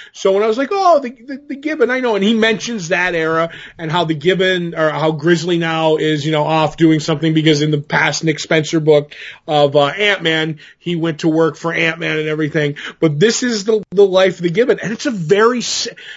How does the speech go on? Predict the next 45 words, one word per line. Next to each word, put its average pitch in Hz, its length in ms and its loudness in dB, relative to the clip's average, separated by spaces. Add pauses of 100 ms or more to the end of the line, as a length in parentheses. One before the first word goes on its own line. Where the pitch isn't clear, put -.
sad, 202 840 0
sad 196 400 -4
life. 202 280 -2 (320)
And, 190 320 0
and 190 140 -2
by 214 120 4
the 214 160 4
end 240 80 0
of 285 80 -2
this, 233 180 -6
you're 240 120 -4
just, 247 200 -10
your 262 160 -2
heart 233 320 0
is 180 120 0
just 165 200 -10
pouring 196 460 -2
out 160 360 0 (360)
for 185 300 4
the 170 80 4
Gibbon. 147 400 0 (440)
I, - 100 -2 (100)
I 220 120 4
don't 233 100 4
know. 180 100 2
This, 185 320 -2 (300)
th-, 170 200 -14
to 214 60 -2
me, 214 280 -4 (320)
this 196 200 -2
was 214 240 -2
a 190 80 2
very, 180 360 0
like, 175 320 -2
as 175 240 0
I 202 40 6
was 202 120 2
like, 220 100 2
"Oh, 226 140 4
it's 151 100 0
gonna 156 140 -2
be 160 160 2
a 151 260 2 (100)
Amazing 156 340 -2
Spider-Man, 165 580 0